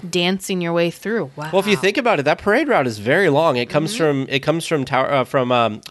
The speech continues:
Speaker 2: Guardians of the Galaxy,
Speaker 1: Mm-hmm.
Speaker 2: and it comes down Hollywood Boulevard. It goes through Buena Vista Street, all along the side, goes all the way around Pixar, uh, Pier, and goes into the parade gates, uh, right before you get to, um, the Incredicoaster. So
Speaker 1: Wow.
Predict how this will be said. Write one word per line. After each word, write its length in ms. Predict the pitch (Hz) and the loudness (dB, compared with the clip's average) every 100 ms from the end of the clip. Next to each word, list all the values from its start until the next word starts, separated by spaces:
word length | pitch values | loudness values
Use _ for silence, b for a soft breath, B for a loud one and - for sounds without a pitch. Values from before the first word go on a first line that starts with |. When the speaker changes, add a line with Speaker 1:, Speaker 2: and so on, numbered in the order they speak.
| 135 | -2
Speaker 2:
Guardians 320 | 131 139 135 | 2 2 0
of 60 | 120 | -2
the 60 | |
Galaxy, 520 | 110 107 135 139 208 | 0 2 0 0 -2
Speaker 1:
Mm-hmm. 260 | 202 185 170 - | -2 -10 -12 -6
Speaker 2:
and 100 | - | 0
it 40 | 131 | 2
comes 200 | 147 127 | 4 2
down 220 | 127 139 | 2 2
Hollywood 300 | 147 160 160 | 2 2 2
Boulevard. 480 | 151 131 139 143 147 B - | 0 2 2 2 -2 B -4
It 80 | |
goes 220 | 139 123 - | 0 0 0
through 380 | 139 127 156 | -4 0 0
Buena 280 | 165 165 156 | 2 0 2
Vista 300 | 139 156 - | 0 -2 -2
Street, 320 | 123 139 139 - | -4 0 0 0
all 300 | 117 143 165 | 0 2 2
along 220 | 156 151 | 2 2
the 100 | 147 | 2
side, 540 | 135 151 139 139 135 123 | 0 2 4 2 0 0
goes 180 | 135 - | -2 0
all 280 | 127 143 | 0 2
the 60 | 175 | 2
way 180 | 175 175 | 2 2
around 360 | 156 147 151 | 2 2 2
Pixar, 640 | 143 165 - 143 139 135 139 | 2 -2 0 2 4 2 0
uh, 340 | 131 127 120 110 87 87 - 69 - _ | 0 2 2 0 -6 -20 -20 -20 -20 _
Pier, 440 | - 165 120 113 127 B B B | -2 2 4 2 0 B B B
and 360 | 147 131 127 123 | 0 2 2 0
goes 220 | 135 131 | 0 2
into 160 | 143 131 | 2 0
the 60 | |
parade 280 | 127 147 143 | 0 0 0
gates, 380 | 131 127 120 - | 0 0 -2 -6
uh, 360 | 139 123 117 113 - | 0 2 2 0 -6
right 260 | 127 123 135 | -2 2 2
before 300 | 135 - 135 | 0 -2 0
you 120 | 120 | 2
get 200 | 120 123 | 2 0
to, 360 | - 120 117 127 | 2 4 4 2
um, 260 | 117 107 | 0 0
the 140 | 107 117 | -2 -4
Incredicoaster. 720 | 110 139 175 113 104 - 104 | 0 0 2 0 -4 -4 -2
So 160 | 139 113 | 0 0
Speaker 1:
Wow. 420 | 123 131 123 135 | -2 -10 -10 -10